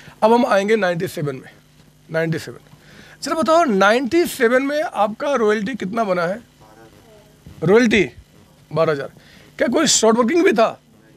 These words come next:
नहीं sir, नहीं। अच्छा जरा देखो नाइंटी सेवन में हमने पे कितना किया है?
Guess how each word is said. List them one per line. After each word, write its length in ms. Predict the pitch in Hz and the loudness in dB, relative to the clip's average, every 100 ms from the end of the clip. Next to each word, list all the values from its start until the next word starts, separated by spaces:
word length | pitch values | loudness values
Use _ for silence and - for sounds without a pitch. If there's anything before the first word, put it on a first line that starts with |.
| _ 180 | _ -16
नहीं 300 | 175 196 196 | -10 -8 -8
sir, 160 | - - _ _ _ _ - | -10 -20 _ _ _ _ -12
नहीं। 280 | 165 160 123 _ - - - - - | -8 -8 -10 _ -20 -20 -20 -14 -6
अच्छा 160 | - | -4
जरा 180 | 285 330 | 0 0
देखो 280 | 320 180 320 | 0 0 -2
नाइंटी 480 | 226 202 220 208 294 | 0 2 2 0 -2
सेवन 240 | 262 277 | -4 -4
में 100 | 285 | -2
हमने 160 | 254 262 | -2 -2
पे 200 | 233 262 | -2 -2
कितना 300 | 226 208 233 | -2 -4 -2
किया 200 | 185 185 | 0 0
है? 140 | 220 | 0